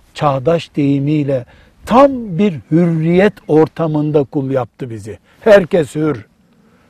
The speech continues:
Namaz kılmakta da hür, haram işlemekte, alkol kullanmakta da hür. Kılmamakta da hür, alkol kullanmamakta da hür. <coughs> Bu hürriyet ortamında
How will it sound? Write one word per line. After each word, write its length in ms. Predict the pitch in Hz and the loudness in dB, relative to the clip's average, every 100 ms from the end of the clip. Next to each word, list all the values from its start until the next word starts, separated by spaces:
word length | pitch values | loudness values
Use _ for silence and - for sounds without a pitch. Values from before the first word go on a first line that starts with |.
| - | -4
Namaz 340 | 151 180 185 | 2 4 4
kılmakta 640 | - 175 175 165 156 190 170 | 2 0 2 2 2 -2 0
da 60 | |
hür, 340 | 151 143 185 180 _ _ _ _ _ _ _ _ _ | 0 0 -2 -4 _ _ _ _ _ _ _ _ _
haram 380 | - 156 202 185 | 2 4 4 2
işlemekte, 600 | 147 - 160 160 143 185 | -4 0 2 2 -2 -2
alkol 400 | 160 156 - 180 | 0 0 0 -2
kullanmakta 840 | - 175 151 151 147 139 - 131 | -2 -4 0 0 0 -6 -6 -6
da 140 | 117 - | -4 -2
hür. 340 | 156 120 - _ _ _ _ _ _ _ _ _ _ _ - | -2 -4 -8 _ _ _ _ _ _ _ _ _ _ _ 2
Kılmamakta 840 | 302 277 208 196 175 147 - 165 | 6 6 6 6 4 2 0 4
da 60 | 165 | 6
hür, 440 | 131 202 214 - _ _ _ _ _ _ _ _ _ 151 | 6 2 0 -6 _ _ _ _ _ _ _ _ _ 0
alkol 400 | 151 - 175 170 | 0 0 -2 0
kullanmamakta 1000 | 156 147 151 180 160 151 135 - 135 117 | -2 0 2 2 0 -2 -4 -6 -6 -4
da 140 | 117 | -6
hür. 340 | 110 101 - - - - _ - - - - - - _ - 554 - - | -6 -12 -16 -20 -20 -20 _ -20 -20 -20 -20 -20 -20 _ 2 4 4 2
<coughs> 140 | 170 | 2
Bu 220 | 208 208 | 2 4
hürriyet 460 | 247 226 233 208 165 | 4 4 4 4 4
ortamında 840 | 214 185 - 151 151 135 156 196 | 2 2 0 -2 -2 0 0 0